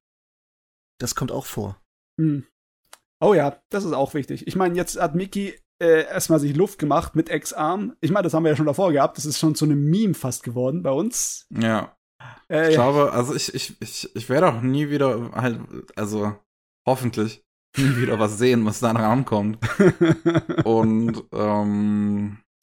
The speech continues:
Speaker 3: aber jetzt kann ich Anime auch viel besser bewerten, glaub ich.
Speaker 2: <laughs> Ja, ja.
Speaker 3: Ich habe jetzt ganz neue Standards. <laughs>
Speaker 2: Sowas kann hilfreich sein, <laughs> ja. Das ist so fa-, fast schon ein Pflichtprogramm, wenn man sich überlegen will, wenn du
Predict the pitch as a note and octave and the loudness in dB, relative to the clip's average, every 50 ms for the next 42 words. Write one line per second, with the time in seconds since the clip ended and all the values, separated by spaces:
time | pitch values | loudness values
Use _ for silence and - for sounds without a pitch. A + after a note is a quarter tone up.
0 | - - _ _ _ _ _ _ _ _ _ _ _ _ _ _ - G#2+ A2 B2 | -18 -18 _ _ _ _ _ _ _ _ _ _ _ _ _ _ -4 -2 2 2
1 | B2+ D3+ D3+ - - - - C#3+ D3+ E3+ D#3+ F3 C3 D3 D#3+ F3+ F3+ E3+ C#3 D3 | 2 2 0 -4 -8 -4 0 0 0 0 0 0 0 0 2 2 2 2 0 -2
2 | - - - F#3+ F3 F#3 F#3 - G3+ E3+ E3 D3 C#3 D3 E3 F#3 - A2+ - - | -2 -2 0 2 2 2 2 2 0 0 0 2 2 2 2 2 0 -4 -4 -2
3 | G2 F#2 F2+ F2+ F2+ F#2+ - - _ - - - D#3+ - F3+ - - G#3+ - - | -2 -2 -2 -2 -4 -8 -10 -14 _ -18 -14 -10 -6 -4 -4 -2 0 -2 -2 0
4 | - G3 G3 G#3+ A#3+ A4+ B4 A#4 G#4+ A4 - - - A#2 A#2+ - D3 C#3 D3+ D#3 | -2 -2 0 2 2 2 2 0 -4 -6 -8 -8 -6 -4 0 0 2 2 2 2
5 | D3+ - - - C#3 D#3+ F3 F3 E3 E3+ E3+ F3 E3 - D#3 C#3+ E3+ F3 C3 F#2+ | 0 0 -2 -2 0 2 2 4 4 4 4 2 2 2 2 2 2 4 2 2
6 | F#2 F#2 A#2 A#2+ - G#3 G3+ F#3+ - - - G#3 F#3+ G3+ - - - D#3+ F3+ E3 | 2 0 -2 0 4 6 6 6 6 6 6 6 6 6 4 4 2 2 2 2
7 | F3 G3+ F3+ E3 D#3 - - D#3 E3+ D#3 - - - C3+ C#3 - A#3 - - - | 0 0 -2 -4 -4 -4 -6 -6 -8 -8 -10 -12 -6 -2 0 0 0 0 0 -2
8 | - - G3+ A#3 A#3 - - D3 C3+ C3 A#2+ A#2 C#3 B2+ A#2+ G#2 D3+ D3+ C#3 - | 0 0 2 0 0 0 -2 0 0 0 0 0 0 0 2 4 4 4 4 4
9 | G3+ F3+ C#3+ B2+ A2 A#2 _ _ _ _ _ - - _ - - - C3+ A#2+ A#2+ | 2 0 0 -2 -4 -8 _ _ _ _ _ -20 -20 _ -20 -20 -20 -20 -20 -20
10 | - _ - E3+ - - F3 D#3 D#3 B2+ - F3 E3 D#3+ - - G#3 - - - | -18 _ -8 -6 -6 -4 -2 -2 -2 0 0 0 0 0 0 -2 -2 -2 -2 0
11 | G3+ D#3+ - - - G#3 F#3+ - _ - C#3 B2 - C#3+ C3+ B2+ B2 C3+ C#3 C#3+ | 0 0 0 0 -2 -4 -4 -6 _ -6 -6 -4 0 0 0 0 0 0 0 0
12 | C#3 A#2+ D3 C#3+ C#3 C#3 D3 D3+ D3+ C#3+ C#3+ D3+ D3 C3 C#3+ C#3+ C3+ | 0 -2 -2 -2 0 2 2 2 2 2 4 4 4 4 2 0 0